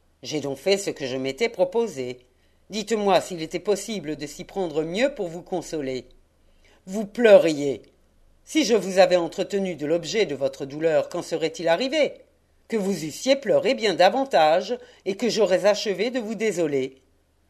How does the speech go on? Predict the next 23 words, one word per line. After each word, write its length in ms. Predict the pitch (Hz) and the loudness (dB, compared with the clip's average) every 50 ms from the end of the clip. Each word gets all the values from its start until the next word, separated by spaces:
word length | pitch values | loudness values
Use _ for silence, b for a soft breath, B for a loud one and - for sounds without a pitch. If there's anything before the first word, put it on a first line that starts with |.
| _ _ | _ _
Je 140 | - 123 135 | -12 -10 -10
vous 260 | 123 - 120 110 101 | -10 -10 -12 -12 -10
ai 60 | 127 | -10
donné 280 | 117 - 127 120 120 123 | -10 -8 -10 -10 -8 -8
le 100 | 127 135 | -10 -10
change, 580 | 135 - - 214 214 214 214 220 220 190 208 226 220 b b b b b b | -10 -8 -4 -4 -2 -2 -4 -6 -6 -6 -8 -8 -8 b b b b b b
et 80 | - - | -16 -8
par 220 | - 160 139 127 | -4 -2 -2 -2
le 80 | 139 139 | -2 -4
ridicule 720 | 135 147 240 285 233 202 208 196 - - 202 180 165 151 | -2 -2 -2 -2 -2 -4 -8 -10 -8 -8 -6 -4 -4 -4
de 100 | 139 147 | -4 -6
mon 260 | 139 143 139 139 151 | -6 -6 -8 -8 -6
oraison 400 | 175 220 226 196 170 139 - 127 | -4 -2 0 0 0 0 -2 -8
funèbre, 720 | 110 - - 127 120 135 175 214 254 247 226 240 247 254 254 B B B B B | -12 -12 -14 -12 -6 -2 0 0 0 0 -2 -2 -2 -2 -4 B B B B B
et 100 | - 139 | -14 -8
par 200 | - 147 131 117 | -4 -4 -2 -2
la 100 | 131 127 | -2 -4
petite 540 | - - 214 208 - - 226 - - 139 - | -2 -2 -2 -2 -2 -8 -10 -10 -10 -12 -6
querelle 480 | - 202 196 185 226 240 247 240 220 | -2 -2 0 0 0 -2 -2 -4 -6
qui 160 | - - 151 127 | -8 -10 -14 -12
s'en 200 | - 131 127 117 | -10 -10 -10 -10
est 60 | 117 | -12
suivie. 500 | 110 - - 185 196 202 156 139 143 139 | -14 -14 -12 -10 -10 -10 -10 -12 -16 -18